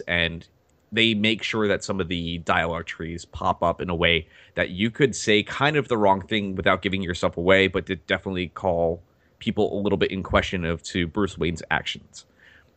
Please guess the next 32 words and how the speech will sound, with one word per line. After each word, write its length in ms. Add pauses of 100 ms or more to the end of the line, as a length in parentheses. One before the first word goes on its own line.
(240)
So 200
it 180
does 220
feel 220
really 320
beautifully 500
balanced. 460
I 40
mean, 220
you 200
get 240
a 60
nice 200
detective 440
scene 400
in 300
the 80
game 260
as 140
well 380
as 180
playing 280
Batman, 420
where 100
you're 120
actually 260
breaking 380
down 160
a 40
full 160
crime 320
scene, 380